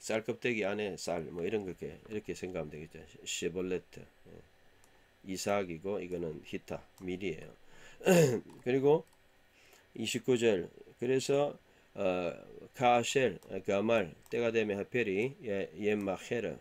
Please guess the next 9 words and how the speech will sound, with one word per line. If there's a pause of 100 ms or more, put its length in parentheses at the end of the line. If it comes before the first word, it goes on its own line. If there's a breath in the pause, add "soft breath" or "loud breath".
(340 soft breath)
곡식일
때가
되면
리, (220 soft breath)
셀로
아흐,
마갈,
기,
바샬,